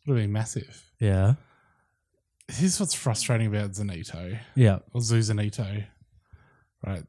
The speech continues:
Speaker 1: There's two things that really frustrate me.
Speaker 2: Yeah.
Speaker 1: Number one is that they shut it down 'cause it wasn't making any money.
Speaker 2: Yeah.
Speaker 1: That's not how social media companies work. <laughs>
Speaker 2: You gotta get a private equity partner.
Speaker 1: Yeah. Just get some, yeah, get some venture capital.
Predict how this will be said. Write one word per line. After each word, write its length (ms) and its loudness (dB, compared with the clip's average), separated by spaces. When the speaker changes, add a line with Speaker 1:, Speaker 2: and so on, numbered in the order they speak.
Speaker 1:
There's 160 -6
two 180 4
things 200 0
that 80 -8
really 200 -6
frustrate 460 -10
me. 260 -10
Speaker 2:
Yeah. 240 4
Speaker 1:
Number 220 6
one 340 2
is 140 -6
that 80 -4
they 100 -4
shut 240 0
it 80 -6
down 240 -6
'cause 140 -2
it 40 -2
wasn't 220 -4
making 300 -8
any 120 -6
money. 420 -8
Speaker 2:
Yeah. 200 12
Speaker 1:
That's 220 0
not 120 0
how 380 0
social 360 -2
media 260 -2
companies 360 -6
work. 220 0
<laughs> 140 -8
Speaker 2:
You 100 2
gotta 180 8
get 120 6
a 40 8
private 360 6
equity 280 -2
partner. 440 -6
Speaker 1:
Yeah. 380 4
Just 180 0
get 160 -2
some, 300 0
yeah, 140 4
get 200 -2
some 340 2
venture 340 -4
capital. 460 -2